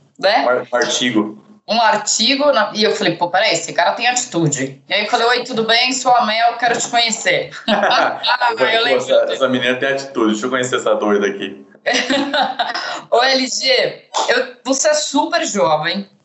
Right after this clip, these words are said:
Speaker 1: e a minha pergunta é assim, considerando tudo que você,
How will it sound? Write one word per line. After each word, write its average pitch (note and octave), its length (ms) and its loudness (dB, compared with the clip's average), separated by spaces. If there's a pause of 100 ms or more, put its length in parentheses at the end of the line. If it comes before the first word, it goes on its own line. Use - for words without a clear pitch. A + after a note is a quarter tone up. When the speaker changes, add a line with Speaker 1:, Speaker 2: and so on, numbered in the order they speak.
(200)
Speaker 1:
e G3 600 0
a G#3+ 120 2
minha B3 240 0
pergunta A#3 420 -2
é A#3+ 40 4
assim, G3+ 240 -2
considerando C4+ 560 2
tudo - 200 -8
que - 120 -8
você, - 460 -2